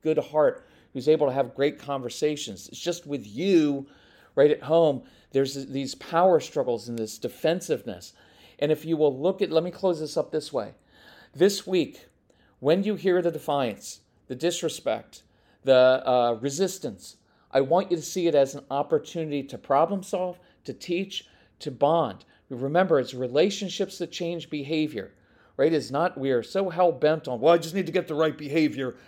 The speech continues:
out of my child." And in, and when, and by going that route, we actually create more defiance and resistance. It is the relationship,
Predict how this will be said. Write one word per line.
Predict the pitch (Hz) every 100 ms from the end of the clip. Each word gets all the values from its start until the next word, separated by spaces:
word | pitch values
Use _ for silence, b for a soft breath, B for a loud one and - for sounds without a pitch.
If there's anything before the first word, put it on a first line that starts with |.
| B
out | 143 147
of | 123
my | 135 131
child." | 143 143 110 95 b b b -
And | 147
in, | 165 160 160
and | 151 147 -
when, | 139 147 165 147 _
and | 156 147
by | 143
going | 135 147 180 202
that | 165 139
route, | 117 110 107 - b b -
we | 143
actually | 160 156 156
create | - - 147 170 156
more | 143
defiance | 139 - 147 143 135
and | 143 117
resistance. | 104 151 175 - 101 - - b b b -
It |
is | 147 139
the | 139
relationship, | 113 120 123 160 208 - 143 - 117 -